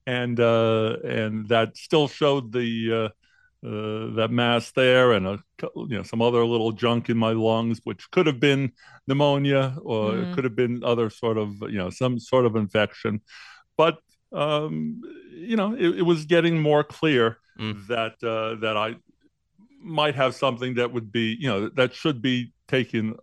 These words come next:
Speaker 1: a, a look at. I was referred to a pulmonologist. Uh, you know, the pulmonologist deals with, with breathing, and, uh, you know,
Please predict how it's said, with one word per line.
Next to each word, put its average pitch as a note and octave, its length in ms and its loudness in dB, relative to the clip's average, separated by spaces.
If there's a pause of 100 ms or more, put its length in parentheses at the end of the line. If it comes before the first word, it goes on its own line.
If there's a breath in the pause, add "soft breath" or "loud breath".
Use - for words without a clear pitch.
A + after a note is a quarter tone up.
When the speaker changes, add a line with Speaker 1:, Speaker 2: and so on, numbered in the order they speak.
(120)
Speaker 1:
a, G2+ 260 -2
a G#2 60 -4
look G2+ 300 -4
at. D#2+ 180 -6 (320 loud breath)
I A2 60 0
was A2+ 240 2
referred A2+ 300 0
to A2+ 100 0
a A2 40 2
pulmonologist. E3 1080 0 (420)
Uh, G#2+ 440 -2
you G2+ 120 -8
know, D#2 140 -8
the - 180 -16
pulmonologist G#2+ 800 2
deals F#2+ 380 -4
with, E2+ 260 -4
with F#2 180 -6
breathing, G2+ 460 0 (460 loud breath)
and, C#3+ 400 0
uh, D3 320 4
you D#3+ 60 0
know, C3+ 120 0